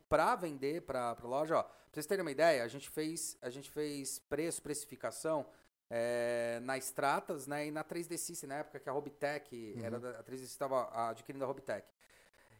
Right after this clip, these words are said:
Speaker 1: E que tem aquela, aquelas impressoras Cube e tal. E a nossa mesma luminária, só pra gente pedir pra eles fazerem lá a pó, era dez mil reais.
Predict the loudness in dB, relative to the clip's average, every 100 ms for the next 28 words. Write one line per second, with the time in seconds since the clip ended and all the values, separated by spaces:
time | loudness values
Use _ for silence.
0 | -6 -2 0 0 0 -2 -4 -2 0 4
1 | 4 4 0 0 0 0 -4 -2 0 0
2 | 2 4 4 2 2 2 -10 -20 -8 2
3 | 4 6 4 2 0 0 0 -4 4 4
4 | 6 6 4 6 4 6 2 2 0 0
5 | 0 0 4 6 6 4 0 -4 -8 -10
6 | -8 -6 -6 -2 -2 0 0 0 0 0
7 | 2 4 4 4 0 0 0 0 -2 -4
8 | -4 -4 -6 -8 -12